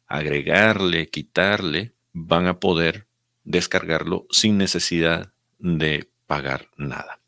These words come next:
¿Cómo lo mueven? ¿Cómo lo ordenan? Bueno, acá estos botones les permiten hacer ciertas cuestiones básicas que todos conocemos, cortar, pegar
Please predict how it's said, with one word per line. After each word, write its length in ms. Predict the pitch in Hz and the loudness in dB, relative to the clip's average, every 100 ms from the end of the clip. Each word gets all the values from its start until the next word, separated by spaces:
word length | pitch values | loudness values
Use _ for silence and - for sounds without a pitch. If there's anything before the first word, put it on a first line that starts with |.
| _ | _
¿Cómo 340 | - 147 143 - | 4 6 6 2
lo 280 | 113 110 104 | 2 4 6
mueven? 420 | 101 107 101 82 | 6 6 6 2
¿Cómo 240 | - 107 | 2 4
lo 120 | 104 85 | 4 4
ordenan? 380 | 82 98 82 67 | 4 2 2 0
Bueno, 380 | 95 95 85 - _ - | 4 6 4 0 _ -8
acá 420 | 95 - 101 - | -6 4 4 6
estos 380 | 104 - 110 98 | 2 4 4 4
botones 500 | 90 - 113 117 104 | 0 4 4 6 4
les 160 | 92 | 2
permiten 480 | - - 85 87 95 | 0 -2 0 0 0
hacer 300 | 85 - 92 | 0 2 2
ciertas 600 | 92 - 98 101 - 104 | 2 0 2 0 0 -4
cuestiones 680 | - 104 - 92 92 90 - | -2 -6 -4 0 0 0 -4
básicas 720 | 82 80 92 - - - 87 | -10 0 2 2 -2 -2 -2
que 120 | - - | -4 -8
todos 340 | 82 76 78 | -4 -4 -4
conocemos, 580 | - 76 - 120 82 - | -4 -2 0 0 0 -2
cortar, 440 | 73 - 78 73 _ | -6 -4 -4 -4 _
pegar 540 | 71 73 76 80 - | -4 0 0 0 -4